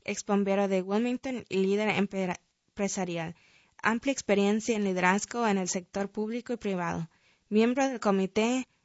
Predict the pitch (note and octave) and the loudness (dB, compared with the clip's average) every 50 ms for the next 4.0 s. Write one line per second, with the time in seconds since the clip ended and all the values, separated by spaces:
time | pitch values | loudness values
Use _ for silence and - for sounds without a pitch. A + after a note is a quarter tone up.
0 | _ _ - G3 - - G3 F#3+ - A3 A3 A3+ G#3+ A3 G#3 - - G3 - - | _ _ -10 -8 -6 -4 -4 -2 0 0 0 0 0 -2 -4 -4 -6 -8 -6 -4
1 | G3 G3 F#3+ F#3+ F#3+ F#3+ G#3 G#3+ G#3+ G#3+ G3+ G3+ G3 F#3+ - - F#3 F#3 F#3 F3+ | -2 0 0 0 0 0 0 -2 -2 -2 -2 0 -2 -2 -4 -6 -4 -4 -4 -4
2 | F3 - F#3+ F#3+ G3 G3+ G#3 A3 G#3 G#3 - F#3 F3+ F3+ - - G3 F3+ F#3+ G3 | -2 -2 0 0 0 0 -2 -4 -6 -6 -6 -8 -8 -8 -6 -6 -6 -4 -4 -6
3 | F3+ - F#3+ F#3+ G3 G3 G#3+ G#3 A3 A3 A3 - A#3+ A3+ A3+ A3+ A3 - A#3+ A#3+ | -4 -2 0 0 0 0 -2 -4 -6 -6 -6 -8 -8 -6 -6 -6 -6 -6 -8 -8